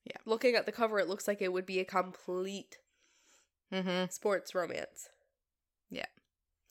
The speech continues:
Speaker 1: <sighs> And I love sports romance books.
Speaker 2: Yeah, we, we all know
Speaker 1: Love them.
Speaker 2: that.
Speaker 1: Yes. And yeah, this
Speaker 2: Dang it.
Speaker 1: just, no, I was sad. Again, only fifty-two pages, so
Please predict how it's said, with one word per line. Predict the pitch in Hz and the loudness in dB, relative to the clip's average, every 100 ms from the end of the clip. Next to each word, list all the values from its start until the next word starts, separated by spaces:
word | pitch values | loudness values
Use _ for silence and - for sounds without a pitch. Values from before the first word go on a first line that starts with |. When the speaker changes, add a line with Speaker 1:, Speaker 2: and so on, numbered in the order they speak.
| _ _ _ _ _ _ _ _ _ - | _ _ _ _ _ _ _ _ _ -10
Speaker 1:
<sighs> | - - - _ _ _ _ _ _ _ - | -8 -10 -16 _ _ _ _ _ _ _ -6
And | 180 | 0
I | 170 180 | 2 0
love | 160 160 156 156 | -2 -2 -2 -2
sports | - - - - - - | -6 -10 -10 -10 -10 -12
romance | - - - - | -12 -12 -14 -12
books. | - - - - - | -10 -10 -10 -16 -14
Speaker 2:
Yeah, | 233 214 208 220 240 | -12 -4 0 0 0
we, | 208 233 247 - | -4 -8 -8 -12
we | - 240 262 | -12 -8 -2
all | 240 254 269 | 0 2 0
know | 233 | 0
Speaker 1:
Love | 226 - | -2 -4
them. | 202 | -6
Speaker 2:
that. | 170 - - - _ _ _ - | -8 -10 -16 -20 _ _ _ -4
Speaker 1:
Yes. | 190 180 156 - - - - _ _ _ _ _ _ _ 170 | 2 2 0 -8 -12 -14 -18 _ _ _ _ _ _ _ -8
And | 170 165 165 | -4 -2 0
yeah, | 170 196 165 | 8 10 10
this | 170 214 277 | 6 2 0
Speaker 2:
Dang | |
it. | |
Speaker 1:
just, | 196 190 - - - - - - _ _ _ _ _ _ - | 2 2 -2 -8 -10 -10 -14 -20 _ _ _ _ _ _ -14
no, | - - - | -14 -10 -2
I | 165 | 0
was | 165 | 0
sad. | - - - 180 - _ _ _ _ _ _ | -4 -6 -6 -8 -20 _ _ _ _ _ _
Again, | 175 180 180 | 4 4 6
only | 180 180 | 4 2
fifty-two | 220 214 214 233 | 2 -2 -2 -2
pages, | 226 208 208 208 208 | 2 2 2 0 -2
so | - 170 160 156 151 | 2 6 6 4 -2